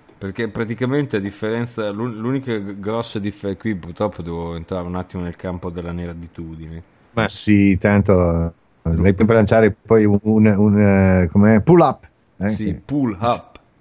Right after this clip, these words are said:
Speaker 2: <laughs> Esatto.
Speaker 1: Eh, no, purtroppo l'unica grossa, grossa, grossa differenza tra lo studio A tre bis e lo studio uno, il glorioso, tra l'altro, studio uno di Radio N K,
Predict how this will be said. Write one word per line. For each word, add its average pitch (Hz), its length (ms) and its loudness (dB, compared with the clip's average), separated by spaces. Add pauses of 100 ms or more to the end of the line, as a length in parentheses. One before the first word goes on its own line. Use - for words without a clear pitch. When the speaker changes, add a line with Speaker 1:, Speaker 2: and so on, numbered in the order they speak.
(160)
Speaker 2:
<laughs> 127 120 -12
Esatto. 110 720 -2
Speaker 1:
Eh, 98 800 -6
no, 107 240 -6
purtroppo 139 480 -4
l'unica 113 600 -2
grossa, 107 580 -8
grossa, 110 440 -10
grossa 110 340 -10
differenza 98 920 -8
tra 92 580 -8
lo 87 140 -14
studio 104 460 -8
A 92 40 -20
tre 104 220 -14
bis 95 500 -10 (360)
e 90 80 -16
lo 92 80 -12
studio 110 360 -8
uno, 95 500 -10
il 95 160 -14
glorioso, 113 760 -2
tra 92 160 -10
l'altro, 92 280 -12
studio 104 380 -10
uno 107 140 -10
di 95 100 -10
Radio 95 220 -10
N 95 140 -10
K, 107 520 -10